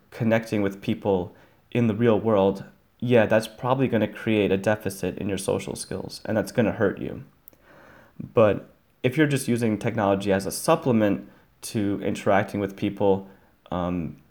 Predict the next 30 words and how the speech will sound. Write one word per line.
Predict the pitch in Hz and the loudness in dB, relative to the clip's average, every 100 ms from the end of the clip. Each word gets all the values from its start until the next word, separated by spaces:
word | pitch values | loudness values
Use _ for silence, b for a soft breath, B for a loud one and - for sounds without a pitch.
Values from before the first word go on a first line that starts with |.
| _ | _
you | - | -2
know, | 104 | 0
especially | 95 - 120 - | 0 2 0 0
people | 104 123 113 | -4 -2 0
that | 98 82 | 0 0
you | 104 | 0
may | 107 | 0
not | 98 | 0
have | 104 - | -4 -2
access | 113 127 - 98 - | 0 -2 -4 -6 -6
to | - 98 | -6 -4
in | |
the | 95 | -4
real | 95 98 98 | -4 -4 -2
world, | 98 95 95 b b b b b - | -2 -4 -6 b b b b b -2
then, | 127 117 117 | 2 2 2
you | |
know, | 143 | 2
that's | 127 120 | 2 0
fine. | - 131 113 87 - | 0 2 2 0 -4
So, | - 107 107 - - - | -2 0 0 -4 -10 -6
you | 147 | 0
know, | 123 | 0
it | - 120 | 0 0
goes | 143 139 | 2 2
back | 123 120 117 | 2 0 0
to | 120 110 101 98 - | -2 0 -2 -6 -6
moderation | 113 117 107 107 107 110 | 2 4 4 2 0 -4
and | 104 104 | -2 0
balance. | 95 87 85 90 - | 0 2 -2 -6 -12